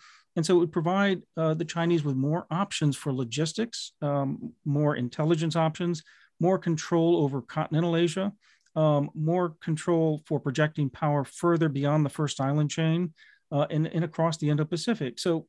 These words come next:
if you put this together with the Solomons, the Pacific Islands, you would have to say, look, the Chinese are, uh, growing their power projection capabilities. And as a prelude to that, they're, uh, growing access points and possibly overseas bases.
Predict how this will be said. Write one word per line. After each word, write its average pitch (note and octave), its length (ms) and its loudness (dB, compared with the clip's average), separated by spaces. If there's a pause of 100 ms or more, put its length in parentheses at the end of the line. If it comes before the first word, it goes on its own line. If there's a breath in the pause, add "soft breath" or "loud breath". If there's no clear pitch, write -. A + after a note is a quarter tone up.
if - 160 -4
you F3 60 -4
put F#3 200 -2
this G3+ 180 -2
together D#3+ 340 0
with D3 160 0
the C3 60 -4
Solomons, E3+ 580 0
the - 80 -14
Pacific F#3 420 -6
Islands, D3 400 0 (500 loud breath)
you F3 140 0
would F3 80 4
have G#3+ 140 2
to G3+ 100 -6
say, F#3 220 0
look, G#3 260 -2
the E3 80 -8
Chinese G#3 680 0 (160)
are, D3+ 340 2 (140)
uh, C#3+ 80 -4
growing C#3+ 560 0
their F#3 120 0
power D3+ 300 0
projection F3 460 -2
capabilities. A#2 800 -6
And C#3+ 280 -2
as C3 200 -6
a C#3 80 -8
prelude F#3 480 0
to D#3+ 100 0
that, C#3+ 340 0
they're, C#3+ 300 -2 (180)
uh, C#3+ 140 -4
growing D3 480 2
access D#3+ 380 -2
points E3 560 -2
and C3 120 0
possibly D#3 540 -2
overseas E3+ 460 0
bases. D#3 580 -2